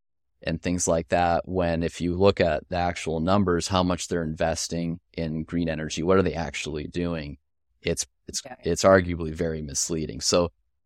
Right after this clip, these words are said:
Speaker 1: you know, all of that stuff is just kind of s-, standard law.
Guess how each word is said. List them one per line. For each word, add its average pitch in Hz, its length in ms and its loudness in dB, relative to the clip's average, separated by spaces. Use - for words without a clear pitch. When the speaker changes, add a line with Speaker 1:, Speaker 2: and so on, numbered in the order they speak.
Speaker 1:
you 101 140 4
know, 80 220 0
all 135 240 10
of 139 60 8
that 107 180 6
stuff - 320 2
is 85 160 -2
just - 380 0
kind 190 260 2
of - 80 2
s-, - 400 -2
standard 90 720 0
law. 71 580 2